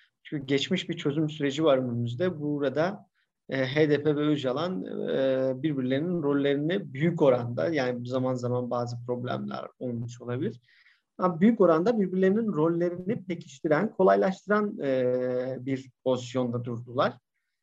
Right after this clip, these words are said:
E, ki H D P projesinin kendisi Öcalan'ın önerileriyle o, e,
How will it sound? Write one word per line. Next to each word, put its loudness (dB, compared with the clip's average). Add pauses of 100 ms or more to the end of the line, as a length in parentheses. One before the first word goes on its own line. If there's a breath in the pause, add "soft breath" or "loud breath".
(320)
E, 4
ki 4
H 0
D 4
P 0
projesinin -4
kendisi -4
Öcalan'ın -2 (440)
önerileriyle 2
o, -8
e, -4